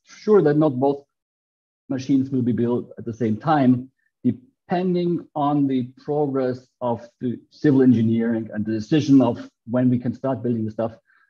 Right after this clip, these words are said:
Um, the decision probably will be made either for I L C or for Click. Um, it, as you can imagine, this is a highly political topic, and, um, should be very careful to say anything here.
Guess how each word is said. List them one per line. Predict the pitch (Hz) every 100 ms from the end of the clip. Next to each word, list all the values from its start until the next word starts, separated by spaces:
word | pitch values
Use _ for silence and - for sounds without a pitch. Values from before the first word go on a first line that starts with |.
| _
Um, | 113 113 113
the |
decision | 113 110 123 117
probably | 117 104 110
will | 110
be | 104
made | 98 98 101 _
either | - 127 123
for | - 85
I | 101
L | 107
C | - 98 -
or | 87 -
for |
Click. | - 85 - _ _ _ _ _ _ -
Um, | 92 101 98 98 110 _ _ _ _
it, | 123 110 - -
as | 143 151
you |
can | 143
imagine, | 135 143 135 131
this | 139
is | 151 117
a | 131 120 110 -
highly | - - 139 135 131 120 123
political | - 131 127 123 120 117 -
topic, | 113 107 110 -
and, | 101 104 98
um, | 98 95 - - _ _ 110 _ -
should | -
be | 107
very | 92 101
careful | - 92 - -
to | 104
say | - 87
anything | - 85 - 95
here. | - 98